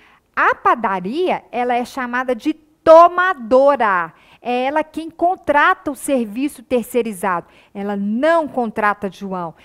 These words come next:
Ela contrata o serviço de fabricação de pães. Então, pouco importa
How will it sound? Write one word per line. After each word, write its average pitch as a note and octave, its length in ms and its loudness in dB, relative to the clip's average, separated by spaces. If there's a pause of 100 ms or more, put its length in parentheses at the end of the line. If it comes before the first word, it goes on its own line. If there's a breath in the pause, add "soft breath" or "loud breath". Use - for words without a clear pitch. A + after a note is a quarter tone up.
(140 soft breath)
Ela G#3+ 220 -8
contrata B3 840 -2
o A#3+ 80 -10
serviço C#4 680 -2
de A#3 100 -20
fabricação C4 800 -4
de C4+ 140 -6
pães. A#3 500 -4 (300 soft breath)
Então, C#4+ 280 0
pouco F#4 540 4
importa C4 960 0